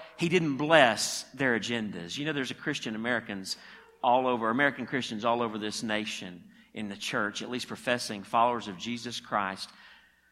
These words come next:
who I'm convinced will be, will hear the words of Jesus, "Sadly, depart from me, I never knew you." They're saying, "Lord, Lord," but what they're about is having Jesus bless their agenda.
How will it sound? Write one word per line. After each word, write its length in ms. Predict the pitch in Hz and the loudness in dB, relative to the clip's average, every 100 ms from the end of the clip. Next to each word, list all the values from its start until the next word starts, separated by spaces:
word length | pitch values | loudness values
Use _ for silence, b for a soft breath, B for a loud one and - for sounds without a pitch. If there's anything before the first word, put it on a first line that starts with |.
| B - | B -8
who 140 | 123 - | -8 0
I'm 180 | 120 135 | 2 2
convinced 840 | 139 135 113 113 107 104 - - - 107 | 2 -4 -2 -2 -2 -2 -6 -8 -10 -12
will 140 | 104 | -10
be, 580 | 104 120 127 120 123 - - | -6 -2 -2 -2 -6 -16 -20
will 100 | - | -18
hear 220 | - 147 | -6 -4
the 80 | 143 | -4
words 260 | 135 131 127 | -2 -4 -4
of 80 | 107 | -6
Jesus, 380 | 110 98 95 | -6 -6 -4
"Sadly, 600 | - - 127 117 98 92 - _ _ _ _ _ _ _ | -2 2 4 2 -2 -10 -14 _ _ _ _ _ _ _
depart 400 | 123 - 143 131 | -18 -2 2 2
from 160 | - 110 | 0 -6
me, 160 | 104 | -4
I 60 | 104 | -2
never 260 | 107 113 110 | -2 -4 -4
knew 160 | 107 | -8
you." 200 | 101 90 | -8 -8
They're 100 | 110 | -6
saying, 420 | 113 - 147 123 117 | -2 2 2 0 -4
"Lord, 280 | 127 127 113 | -4 -2 -2
Lord," 400 | 110 117 107 92 B B B | -4 -4 -4 -4 B B B
but 320 | 117 - - | -6 -6 0
what 260 | 156 170 - | 4 4 2
they're 200 | 135 135 | 2 2
about 680 | 120 110 127 107 101 - | 0 4 6 6 4 -2
is 140 | 113 - | -10 -2
having 420 | 139 139 127 117 | 2 2 0 -6
Jesus 500 | 104 127 131 127 - | -6 -4 -4 -4 -6
bless 440 | 101 107 98 - | -6 -6 -6 -6
their 160 | 90 90 | -10 -12
agenda. 500 | 85 - - - | -12 -16 -18 -20